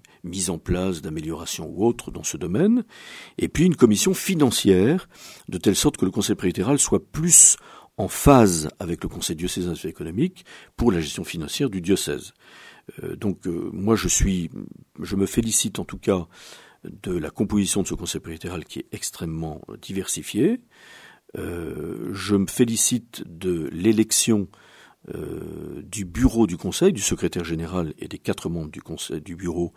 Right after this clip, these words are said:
qui ont été élus démocratiquement, euh, selon les, les, les, les, les règles prévues par les statuts de notre Conseil presbytéral, euh, le treize décembre, euh, avec qui nous avons déjà commencé à travailler, qui est aussi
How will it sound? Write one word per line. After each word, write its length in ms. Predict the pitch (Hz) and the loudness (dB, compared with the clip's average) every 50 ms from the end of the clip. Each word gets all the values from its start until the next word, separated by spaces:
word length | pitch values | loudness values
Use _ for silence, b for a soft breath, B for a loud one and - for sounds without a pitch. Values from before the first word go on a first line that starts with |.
| B B B B B _ | B B B B B _
qui 80 | - - | -18 -16
ont 40 | 71 | -12
été 320 | - 92 - - 85 - | -12 -10 -8 -8 -8 -6
élus 300 | 80 87 90 98 92 - - _ - - - - - - - | -6 -4 -4 -4 -4 -6 -8 _ -20 -20 -20 -20 -20 -6 2
démocratiquement, 1000 | - 127 113 113 113 107 - - 107 - - 101 - - 98 98 98 95 90 B B B B B B B B B - - | 2 4 6 6 4 4 2 -2 -6 -4 -4 -8 -6 -2 0 2 2 2 0 B B B B B B B B B -14 -10
euh, 40 | - | -6
selon 400 | - - - 98 87 98 95 90 | -6 -4 -2 -2 -2 0 -2 -2
les, 220 | 76 73 76 76 | -2 -4 -6 -8
les, 180 | 76 78 82 80 | -8 -8 -10 -10
les, 200 | 78 78 82 80 | -10 -10 -10 -10
les, 180 | - 73 73 71 | -10 -10 -10 -10
les 160 | 78 80 80 | -10 -10 -12
règles 580 | - 92 92 80 73 73 - - - - 69 - _ | -10 -8 -10 -10 -10 -12 -14 -12 -12 -14 -14 -12 _
prévues 240 | - - 90 95 90 | -10 -8 -8 -8 -10
par 160 | - - 80 | -8 -8 -8
les 80 | 80 78 | -6 -6
statuts 460 | - - - 92 - - 92 87 78 | -6 -6 -6 -6 -8 -8 -8 -8 -8
de 100 | 76 76 | -8 -10
notre 180 | - 85 - | -12 -14 -14
Conseil 240 | - - 90 - 82 | -12 -10 -10 -8 -8
presbytéral, 600 | - - 95 87 85 - 90 92 92 87 80 - B B B B B B B B - - | -10 -10 -12 -12 -12 -12 -12 -10 -10 -10 -10 -12 B B B B B B B B -14 -10
euh, 60 | - | -8
le 100 | 82 85 | -8 -8
treize 260 | - - - 87 82 | -6 -6 -6 -6 -6
décembre, 640 | - 80 76 - - 127 139 180 226 262 254 226 B B B B B B B B B B _ - | -4 -4 -2 2 4 8 10 10 10 10 8 6 B B B B B B B B B B _ -10
euh, 80 | 190 147 - | -8 -6 -4
avec 200 | 101 - 92 87 | -2 -2 -2 -2
qui 120 | - - | -4 -6
nous 80 | 85 80 | -10 -10
avons 80 | 80 82 | -10 -8
déjà 160 | 85 90 82 | -8 -10 -10
commencé 280 | - - 80 - - | -8 -8 -8 -8 -8
à 40 | 85 | -10
travailler, 400 | - - 90 85 85 95 175 233 | -8 -8 -6 -4 0 2 2 2
qui 120 | - - - | 2 0 -4
est 120 | - - | -4 -2
aussi 240 | - - - 117 | 0 0 0 -2